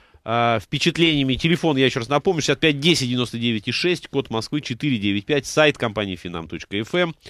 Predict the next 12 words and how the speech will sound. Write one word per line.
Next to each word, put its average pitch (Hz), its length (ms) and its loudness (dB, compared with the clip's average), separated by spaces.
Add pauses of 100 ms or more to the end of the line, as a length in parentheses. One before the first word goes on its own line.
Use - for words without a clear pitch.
(460)
Итак, 156 320 0
наш 131 180 0
воп-, 117 280 -2
наш 113 320 -4
слушатель 127 560 -4
интересуется 120 560 -2 (580)
судьбой 127 460 -2
акций 117 420 0
банка 101 480 -2
В 101 120 2
Т 107 140 0
Б. 92 260 2